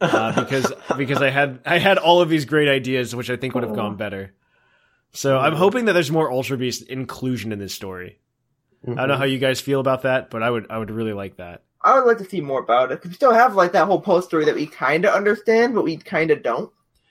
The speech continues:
Speaker 1: Yeah, that happens a lot with Pokemon games, I've found, you know? There's a lot of post-game, the, the other thing that I think would be really cool is if Moan, Professor Moan from the, uh, Pokepelago got more of a story, because there's a lot of stuff that, like, hints that he should be doing things.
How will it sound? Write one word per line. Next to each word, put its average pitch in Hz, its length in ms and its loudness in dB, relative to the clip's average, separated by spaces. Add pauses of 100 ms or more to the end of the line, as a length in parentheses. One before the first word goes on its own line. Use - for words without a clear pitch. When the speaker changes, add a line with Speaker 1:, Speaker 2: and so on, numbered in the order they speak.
(140)
Speaker 1:
Yeah, 202 180 0 (140)
that 254 200 -2
happens 330 320 0
a 202 60 2
lot 143 320 0
with 131 140 -6
Pokemon 117 320 -6
games, 104 200 -8
I've 101 120 -10
found, 98 280 -10
you 135 80 -2
know? 151 220 -4 (300)
There's 160 120 -4
a 175 60 0
lot 214 140 2
of - 100 -6
post-game, 160 420 -2
the, 160 140 2
the 139 180 -2
other 170 160 2
thing 139 200 -4
that 113 80 -2
I 110 60 -2
think 113 320 -8
would 131 140 -8
be 117 120 -4
really 110 220 -4
cool 110 220 -6
is 101 100 -10
if 101 120 -8
Moan, 110 420 -6 (160)
Professor 131 400 -6
Moan 117 320 -8 (120)
from 117 320 -4
the, 110 180 -4
uh, 101 100 -6
Pokepelago 127 760 -4
got 135 180 -4
more 139 160 -2
of 139 80 -4
a 143 40 -6
story, 147 280 -6
because 135 300 -8
there's 131 220 -4
a 127 60 -4
lot 123 180 -2
of 135 60 -8
stuff - 360 -6 (520)
that, 139 100 -2
like, 117 160 -4
hints 143 340 -6
that 156 140 0
he 165 100 -2
should 165 160 -4
be 175 80 0
doing 175 260 0
things. 196 460 -6